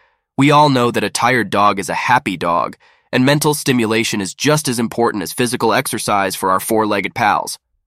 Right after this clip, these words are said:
So let's talk about a fantastic game that achieves both. Find It. This game taps into your dog's natural instincts and provides an excellent outlet for their mental energy. So,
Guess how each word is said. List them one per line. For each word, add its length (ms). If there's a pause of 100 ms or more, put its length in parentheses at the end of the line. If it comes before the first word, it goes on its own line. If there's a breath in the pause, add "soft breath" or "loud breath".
(120)
So 120
let's 180
talk 200
about 180
a 60
fantastic 640
game 220
that 100
achieves 400
both. 420 (440)
Find 340
It. 160 (760)
This 160
game 240
taps 360
into 180
your 140
dog's 360
natural 400
instincts 640 (320)
and 100
provides 380
an 80
excellent 460
outlet 420
for 140
their 120
mental 360
energy. 480 (480)
So, 320